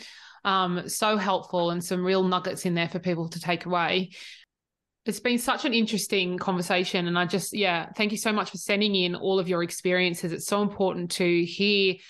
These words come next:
the different sides of the coin and how, you know, grief can impact people so individually when it comes to sex. Um, so we appreciate you all. And we're gonna finish off this episode with some good tips and advice as well from our community members.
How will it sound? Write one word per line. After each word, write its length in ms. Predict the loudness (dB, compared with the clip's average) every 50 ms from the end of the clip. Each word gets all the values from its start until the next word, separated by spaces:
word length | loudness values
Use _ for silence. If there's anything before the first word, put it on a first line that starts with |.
| -20 -20 -20 _ _ _ _ -4
the 60 | -2
different 300 | -2 -2 0 0 -2 0
sides 280 | 2 2 2 2 2 0
of 60 | -2
the 60 | -2
coin 480 | -2 0 2 2 4 4 4 2 2 2
and 100 | 0 0
how, 600 | 0 0 2 4 4 4 4 4 2 2 0 0
you 120 | -2 -2
know, 220 | 0 0 0 0
grief 340 | 0 0 0 0 0 0 -2
can 140 | -2 -2 -2
impact 400 | -2 -2 -2 -2 -4 -4 -2 -2
people 180 | -4 -2 -2 -2
so 240 | -2 0 2 2
individually 600 | 2 2 2 2 0 0 -2 0 0 0 2 2 2
when 100 | 0 -2
it 80 | -2
comes 340 | -4 -2 -2 -2 -2 -2 -4 -4
to 420 | -4 0 0 2 2 2 0 0
sex. 640 | -2 -2 -2 -2 -2 -2 -6 -6 -4 -4 -4 -4 -4 -8 -14 -16 -16 -16 -16 -12 -4 -2
Um, 180 | 0 0 0 0
so 160 | 0 0 2
we 100 | 2 2
appreciate 540 | 0 0 0 0 0 0 0 0 0 2 2
you 180 | 2 0 2
all. 260 | 2 2 4 4 4
And 80 | 2 2
we're 80 | 0 0
gonna 160 | 0 0 0
finish 280 | 0 0 0 0 0
off 160 | 0 -2 0 -2
this 160 | -4 -2 -4
episode 420 | -6 -6 -4 -2 0 2 2 2
with 140 | 2 0 -2
some 160 | -2 -4 -2
good 180 | -2 -2 -4 -2
tips 300 | -2 -2 -2 -2 0 0
and 100 | 0 2
advice 500 | 0 0 0 2 2 2 2 -2 -4 -6
as 140 | -6 -4 0
well 400 | 2 2 4 4 2 2 0 -2
from 220 | -2 -2 0 2
our 140 | 2 0 0
community 440 | 0 -2 0 2 2 2 2 2 2
members. 640 | 2 2 2 2 2 2 2 2 0 0 -4 -8